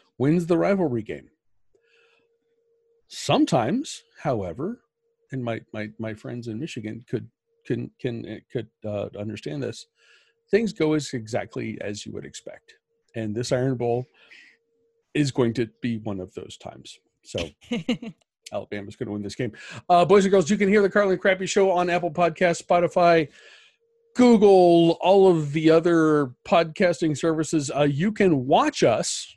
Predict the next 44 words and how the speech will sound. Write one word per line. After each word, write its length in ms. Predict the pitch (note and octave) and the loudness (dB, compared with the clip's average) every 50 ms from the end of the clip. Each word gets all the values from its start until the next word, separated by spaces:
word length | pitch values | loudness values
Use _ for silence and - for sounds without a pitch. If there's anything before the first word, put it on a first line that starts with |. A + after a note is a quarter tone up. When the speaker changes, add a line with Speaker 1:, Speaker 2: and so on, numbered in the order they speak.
| _ _ - | _ _ -2
Speaker 1:
on 200 | D3+ C#3+ C3+ C3 | -2 0 0 -2
YouTube 420 | D3+ F#3 G3 - - F#3 E3 D#3+ - | -4 -4 -4 -2 -2 -2 -2 -2 -2
and 200 | C#3+ D3+ D3+ C#3+ | -6 -6 -6 -6
the 40 | C#3 | -8
show's 240 | - D#3 D3 C3 - | -6 -8 -8 -6 -6
Facebook 380 | D#3 D3 C3+ - - B2+ - - | -6 -6 -6 -8 -12 -14 -10 -8
page. 260 | B2+ B2+ B2 - - _ - _ _ _ _ - | -6 -6 -6 -8 -14 _ -20 _ _ _ _ 0
Uh, 160 | C3 C3+ C3+ C#3 | 0 0 2 0
if 160 | D3+ D3 - | -2 -4 -4
you 100 | F#3 D3+ | -2 2
like 240 | D#3 D#3 E3 - G3+ | 2 2 2 2 -2
us, 120 | F3+ - | -4 -4
please 440 | - _ _ F#3+ F#3 F#3+ F3+ - - _ _ - C#3+ B2+ | -8 _ _ -6 -6 -6 -6 -8 -14 _ _ -18 -16 -16
subscribe, 500 | - - - B2 - - - C3+ B2+ B2 | -14 -14 -14 -14 -12 -6 -4 -4 -4 -4
rate, 140 | B2+ A#2+ - | -6 -10 -8
and 80 | G#2+ A#2 | -10 -10
review. 260 | A#2 A#2+ A#2 A#2 G#2+ | -8 -8 -8 -8 -8
And 180 | F#2+ A#2+ A#2+ A2+ | -8 -8 -10 -10
if 100 | A2+ - | -10 -10
you 80 | B2+ | -8
don't, 220 | B2 B2+ C3 A#2+ - _ | -6 -6 -8 -8 -12 _
please 320 | _ C3+ B2+ B2 - - - _ _ _ _ _ _ _ A#2+ | _ -10 -10 -10 -12 -16 -20 _ _ _ _ _ _ _ -8
mind 240 | A#2 A2 G2+ F#2+ | -6 -6 -6 -8
your 120 | G#2 G#2 F#2 | -10 -12 -12
own 60 | F2+ | -12
damn 140 | F#2 F#2 F#2 | -14 -14 -14
business. 460 | G#2+ A2 A2+ G#2+ A2 A2 G#2+ - - _ | -12 -14 -12 -12 -12 -12 -12 -14 -16 _
Um, 280 | B2+ A#2 G#2+ A2 A#2 - _ | -10 -8 -8 -8 -10 -8 _
be 60 | E3 | -6
sure 160 | E3 - F#3+ | 0 0 0
to 60 | F3+ - | 0 0
come 140 | - F#3 | 0 0
back 180 | F3 F3 F3 - | 0 0 0 -2
next 220 | F#3+ F3 - - | -4 -6 -4 -4
week 160 | G3+ G#3 G#3 - | -6 -6 -6 -8
to 80 | E3 | -10
see, 280 | C#3+ - - F3+ E3 D3+ | -8 -6 -4 -2 2 2
uh, 120 | D3 D3 C#3 | 2 2 2
not 260 | C#3+ D#3 F#3 A#3+ C#4 - _ | -2 -4 -4 -4 -6 -8 _
only 480 | D3+ G3+ C#4+ C4+ G#3 B2+ F#2+ A2+ A#2+ - _ _ _ _ _ _ _ _ _ _ _ _ _ | -6 -6 -4 -4 -4 -4 -4 -6 -10 -16 _ _ _ _ _ _ _ _ _ _ _ _ _
how 380 | - - - E3+ E3+ E3+ E3 D#3+ | -20 -6 -2 0 2 2 2 0
wrong 500 | C#3+ C#3+ E3 E3+ F3+ G3 G#3 G3 F3 D#3 | -2 -2 0 0 0 0 0 0 0 0
we 200 | E3 E3+ E3+ E3 | 0 -2 -2 -2
were, 680 | D3+ D3 D#3+ F#3+ G3+ E3+ C#3+ C#3 C#3 D3 E3+ G3+ F#3+ | -2 -2 0 0 2 2 2 2 2 0 0 -2 -4